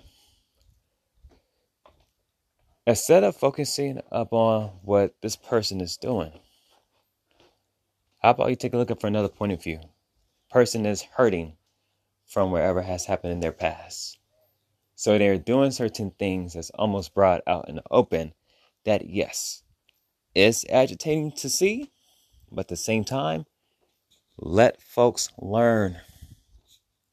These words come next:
from their mistakes. Because whatever so-and-so is going through, they're looking for something. So guess what?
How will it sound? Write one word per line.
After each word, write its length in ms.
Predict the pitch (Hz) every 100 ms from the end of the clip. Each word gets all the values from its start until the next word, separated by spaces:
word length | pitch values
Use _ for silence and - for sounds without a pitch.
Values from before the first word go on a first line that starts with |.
| _ _ _ _ _ _ _
from 180 | 95 90
their 120 | 87
mistakes. 640 | 90 - - - - - _ _ _ _ _ _ _ _ _ _ _ -
Because 300 | 98 95 -
whatever 360 | - 123 139
so-and-so 520 | - 143 160 156 120
is 120 | 104 -
going 260 | 95 92
through, 360 | 90 92 87 90 _ _ _ _ _ _ _ _ _ _
they're 220 | 107 113
looking 320 | 104 113 107 98
for 240 | - 92
something. 520 | - 92 80 85 87 _ _ _ _ - _ _ _ _ _ _ _ _ _ _ _ _ - -
So 200 | - 104
guess 360 | 90 104 101 -
what? 300 | 101 90